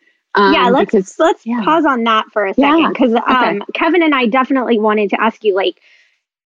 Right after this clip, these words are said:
Speaker 2: when you're, when you go full time from losing a, you know, a day job, you have to have something to get bums in seats. So, like, what
Speaker 1: Mm.
Speaker 2: specifically did you do? Like, what campaigns, what promotions did you run to really, like, infuse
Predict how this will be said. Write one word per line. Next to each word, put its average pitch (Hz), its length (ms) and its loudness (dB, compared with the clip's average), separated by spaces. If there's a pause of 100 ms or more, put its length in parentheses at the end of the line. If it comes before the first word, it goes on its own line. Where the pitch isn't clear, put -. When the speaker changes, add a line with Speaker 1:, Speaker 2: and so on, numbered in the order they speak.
(340)
Speaker 2:
when 330 320 4
you're, 330 160 4
when 339 260 2
you 339 80 6
go 392 140 4 (120)
full 359 180 2
time 311 340 -2
from 262 180 0
losing 254 420 0
a, 214 120 0 (200)
you 247 140 0
know, - 220 -2
a 240 80 0
day 226 180 2
job, 208 400 -2 (400)
you 277 320 4
have 370 360 -2
to 359 80 2
have 247 220 -2
something 240 360 0
to 214 60 -2
get 196 200 -4
bums 214 280 0
in 202 160 -2
seats. - 320 -2
So, 226 100 2
like, 226 200 2
what 247 600 0
Speaker 1:
Mm. 175 140 -10
Speaker 2:
specifically 226 1160 2
did 233 200 0
you 226 120 4
do? 240 420 2
Like, 208 220 2 (200)
what 277 180 0
campaigns, 226 540 -4
what 262 180 0
promotions 220 640 0
did 220 200 -2
you 202 180 -2
run 240 280 0
to 208 140 -12
really, 208 240 2
like, 202 240 0
infuse 214 680 -2